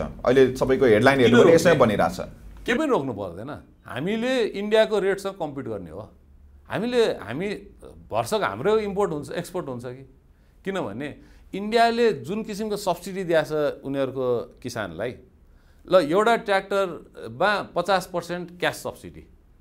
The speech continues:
Speaker 2: तर एउटा ट्र्याक्टरले त त्यसले, त्यो किसानले दुई बिघा मात्र जोत्छ,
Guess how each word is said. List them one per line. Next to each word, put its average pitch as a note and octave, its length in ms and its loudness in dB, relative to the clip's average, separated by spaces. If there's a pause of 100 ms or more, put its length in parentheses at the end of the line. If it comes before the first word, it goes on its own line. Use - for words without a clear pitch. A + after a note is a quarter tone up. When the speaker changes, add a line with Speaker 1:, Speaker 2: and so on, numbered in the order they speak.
(300)
Speaker 2:
तर G3+ 100 2
एउटा G#3+ 320 4
ट्र्याक्टरले G#3 580 -2
त F#3 80 -6
त्यसले, F3+ 600 -4
त्यो F3+ 260 -2
किसानले C#3+ 640 -6
दुई C3+ 200 -4
बिघा G#3 240 0
मात्र F#3 240 -4
जोत्छ, A2 320 -10